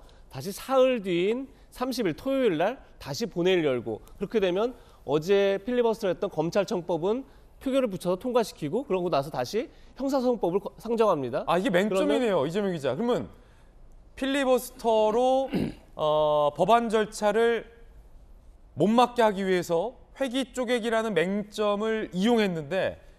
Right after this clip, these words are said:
Speaker 2: 요거를 무력화시키려면 필리버스터를 한 번 더 걸면 되는데 같은 안건에 대해서 필리버스터를 두 번 걸 수 없게 돼 있군요.
Speaker 1: 그렇죠. 그러니까 그렇게 하기 때문에 회기 쪼개기를 통해서 최소한 이제 칠 일간을 하는 거죠.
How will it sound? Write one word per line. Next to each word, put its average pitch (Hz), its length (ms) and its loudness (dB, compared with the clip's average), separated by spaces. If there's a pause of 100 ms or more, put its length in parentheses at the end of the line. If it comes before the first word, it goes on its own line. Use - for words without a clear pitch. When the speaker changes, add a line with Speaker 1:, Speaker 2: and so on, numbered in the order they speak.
(120)
Speaker 2:
요거를 240 400 2
무력화시키려면 220 1040 -2 (340)
필리버스터를 254 520 2
한 262 80 -4
번 277 120 2
더 175 160 0
걸면 240 300 4
되는데 175 560 -2 (340)
같은 226 420 -4
안건에 240 400 0
대해서 233 220 0
필리버스터를 240 640 -2
두 185 120 -8
번 233 140 2
걸 220 100 2
수 240 100 -4
없게 190 220 0
돼 202 100 0
있군요. 156 480 -8
Speaker 1:
그렇죠. 131 440 -4 (260)
그러니까 147 180 -12
그렇게 185 260 -2
하기 170 160 -4
때문에 190 200 -4
회기 208 120 -4
쪼개기를 202 400 -2
통해서 147 360 -2
최소한 190 460 -4
이제 175 300 -2 (400)
칠 254 220 -8
일간을 226 380 2
하는 226 200 0
거죠. 139 420 -6